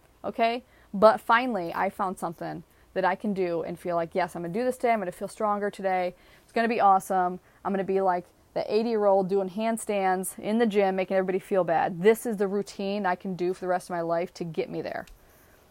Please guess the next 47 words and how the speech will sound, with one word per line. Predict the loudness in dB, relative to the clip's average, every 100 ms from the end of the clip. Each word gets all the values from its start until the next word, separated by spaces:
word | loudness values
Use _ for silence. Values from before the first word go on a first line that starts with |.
| _ _ _ -8
Okay, | -6 -2
so | -2
I |
encourage | -4 -4 0 0 0
you | -4
to | -8 -6
do | -4
the | -6
same. | -8 -8 -10 -18 _ _ _ -14
And | -8 -6
I | -6
encourage | -10 -4 -2 -2
you | -4
to | -6
not | -4 -4
feel | -2 -2 0
bad | 2 2 2 -2 -8 _ _ _ _
if | -8 -4
you | -2
don't | 0
like | 0 -2
an | -4
exercise. | -6 -8 -4 -4 -6 -16 _ _ _ _ _ _ _ _ _
Okay? | -8 -4 -4 -2
That's | -2 -2
just | -4
one | -4 0 2 2
more | 2
way | 4 4 2
you're | 0 -2
not | -2 -2
gonna | -6
get | -6 -4
your | -6
exercise | -6 -8 -6 -4
in. | -6 -8 -14 _ _ _ _ _ _ _ _ -20
Okay, | -14 -6 -2
don't | -2 -2
think | -6
for | -6
a | -6
second | -6 -6
you're | -8
gonna | -8
keep | -8 -10 -2
doing | 0 0
it, | -6